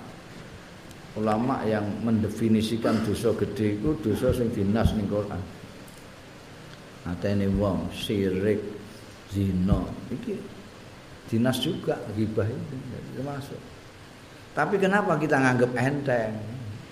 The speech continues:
Nek ana ngrasan-rasan ketok kok malah nyambung, <laughs> melok ngrungokno kok enak ngono. Eh, apa meneh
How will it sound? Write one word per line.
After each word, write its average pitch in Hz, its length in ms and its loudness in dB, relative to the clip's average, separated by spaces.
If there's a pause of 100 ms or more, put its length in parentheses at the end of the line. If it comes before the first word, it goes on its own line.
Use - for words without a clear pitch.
Nek 98 160 -4
ana 120 160 2
ngrasan-rasan 120 640 2
ketok 110 320 0
kok 107 80 -2
malah 104 240 -2
nyambung, 120 720 0 (280)
<laughs> - 440 -8
melok 104 240 2
ngrungokno 110 560 2
kok 90 160 -2
enak 92 520 2 (120)
ngono. 80 180 -2 (480)
Eh, - 220 -4
apa - 240 -2
meneh 113 240 6